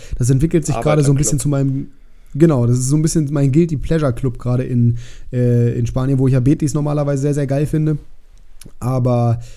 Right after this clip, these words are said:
Speaker 1: äh, gerade wird es auch so, geht's so ein bisschen in die Richtung, dass ich Rayo wirklich feiere, auch weil dieses Stadion so cool ist mit dieser einen Wand, die einfach nur da ist, wo keine, wo keine Tribünen sind. Ich weiß nicht, ob du das Stadion vor Augen hast.
Speaker 2: Ja.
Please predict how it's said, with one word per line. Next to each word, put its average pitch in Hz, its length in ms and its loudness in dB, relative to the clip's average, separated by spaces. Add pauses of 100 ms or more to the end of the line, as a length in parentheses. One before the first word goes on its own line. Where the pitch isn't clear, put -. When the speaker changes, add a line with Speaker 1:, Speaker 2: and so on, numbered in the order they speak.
(140)
Speaker 1:
äh, 131 140 0
gerade 131 320 2
wird 147 120 -2
es 143 80 -6
auch 143 100 -4
so, 127 160 0
geht's 131 180 -2
so 135 60 -2
ein 131 40 2
bisschen 143 200 0
in 135 60 0
die 127 60 -2
Richtung, 147 140 -2
dass 123 120 0
ich 117 160 -4
Rayo 135 300 2
wirklich 127 220 -4
feiere, 143 260 0
auch 127 140 -2
weil 127 60 4
dieses 120 200 4
Stadion 131 400 -2
so 113 80 -4 (100)
cool 135 80 0
ist 120 80 -4
mit 123 100 -2
dieser 127 160 -2
einen 131 260 0
Wand, 135 240 0
die 135 80 -2
einfach 127 200 0
nur 139 140 4
da 135 220 -2
ist, 147 180 -2
wo 120 80 -2
keine, 127 400 0
wo 120 40 0
keine 127 200 0
Tribünen 120 340 2
sind. 147 120 -2
Ich 110 80 -2
weiß 127 140 0
nicht, 131 60 -2
ob 123 60 -10
du 123 60 -6
das 120 100 0
Stadion 131 280 0
vor 123 120 -4
Augen 139 200 -2
hast. 156 240 -4 (460)
Speaker 2:
Ja. 113 460 -12